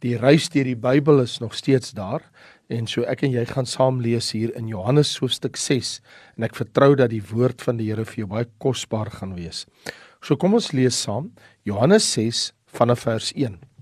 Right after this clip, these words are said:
Daarna het Jesus na die oorkant van die see van Galilea, dit is van Tiberias, gegaan, en 'n groot menigte het hom gevolg,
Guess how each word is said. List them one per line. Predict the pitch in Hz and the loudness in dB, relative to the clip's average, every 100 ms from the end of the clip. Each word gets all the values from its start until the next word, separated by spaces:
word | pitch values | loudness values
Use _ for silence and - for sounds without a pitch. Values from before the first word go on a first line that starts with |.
| - _ _ _ _ _ - - _ - | -20 _ _ _ _ _ -20 -20 _ -2
Daarna | 127 123 127 185 | 0 6 6 6
het | 180 | 4
Jesus | 131 156 - 180 151 | 4 4 4 0 2
na | |
die | 127 123 | 0 4
oorkant | 165 - 170 - | 2 4 0 0
van | 131 | -2
die | 123 | -2
see | - 151 | 0 0
van | - 131 | 2 -2
Galilea, | - 113 107 104 127 117 113 - _ - - _ - | -2 -6 -4 0 0 0 -2 -10 _ -20 -20 _ -2
dit | 131 147 | 4 4
is | 139 | 4
van | - 131 | 2 0
Tiberias, | 127 104 113 123 143 139 - | 0 -4 0 2 4 4 0
gegaan, | 120 - - 127 101 _ _ _ - - - - | -8 -2 2 2 0 _ _ _ -20 -20 -10 -2
en | 127 | 0
'n | 127 | 0
groot | - 185 233 226 | 0 6 6 6
menigte | 131 123 139 - 151 | 0 2 0 2 0
het | 139 | 2
hom | 127 | 0
gevolg, | 117 127 - 214 147 - - | -2 -10 2 6 6 4 -16